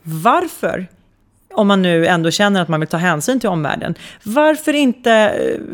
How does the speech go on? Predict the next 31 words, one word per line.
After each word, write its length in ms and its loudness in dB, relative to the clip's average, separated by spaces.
bjuda 500 2
över, 500 0
eh, 440 -2
klassmammorna 880 -2
på, 160 0
på 160 -8
fika 600 0
och 120 -6
fråga: 300 -2
"Hörni 320 2
ni, 300 -2
jag 220 0
har 100 2
funderat 480 -4
på 60 -2
det 60 -2
här 200 -2
och 80 -2
jag 160 2
känner 400 -2
mig 120 2
inte 220 -2
helt 260 -6
säker. 560 -4
Eh, 180 0
hur, 340 2
hur 240 4
gör 120 4
ni 260 4
med 100 2
veckopeng?" 680 -4